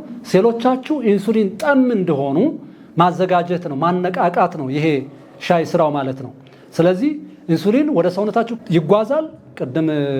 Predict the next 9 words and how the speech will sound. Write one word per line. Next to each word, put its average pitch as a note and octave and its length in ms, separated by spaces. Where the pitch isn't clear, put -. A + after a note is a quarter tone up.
ባለው D3 360
ቀስቃሽነት A#3+ 640
የተጓዘው F#3 460
ኢንሱሊን G#3 340
ደግሞ A#3 220
በፍጥነት A#3+ 680
ወደ F3 160
ሴሎቻችሁ E3+ 500
ገብቶ F#3 220